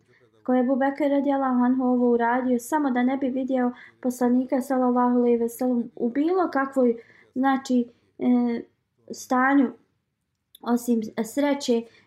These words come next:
znači, kako onda vjernici ne mogu da bi bili, znači, u blizini Allaha dželle šanuhu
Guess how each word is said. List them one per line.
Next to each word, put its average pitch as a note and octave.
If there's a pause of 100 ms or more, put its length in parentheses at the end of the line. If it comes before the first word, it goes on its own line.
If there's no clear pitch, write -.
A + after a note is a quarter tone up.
znači, C4
kako D#4+
onda D4
vjernici C4 (200)
ne B3
mogu A#3+
da A3+
bi A3+
bili, A#3+
znači, A#3
u A3
blizini A3+
Allaha A3
dželle A3+
šanuhu A3